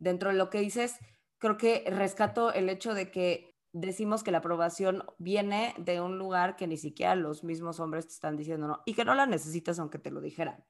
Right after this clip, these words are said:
Pero a lo que voy es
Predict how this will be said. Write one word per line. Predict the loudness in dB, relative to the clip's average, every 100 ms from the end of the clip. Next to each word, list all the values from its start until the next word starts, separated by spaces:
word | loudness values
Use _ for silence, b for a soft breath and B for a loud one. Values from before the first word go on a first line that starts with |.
| _ _ _ _ _ _ _ _ 4
Pero | 6 8 4 0 -18 _ _ _ _ _ 4
a | 6
lo | 8
que | 6
voy | 6 6 6
es | 2 0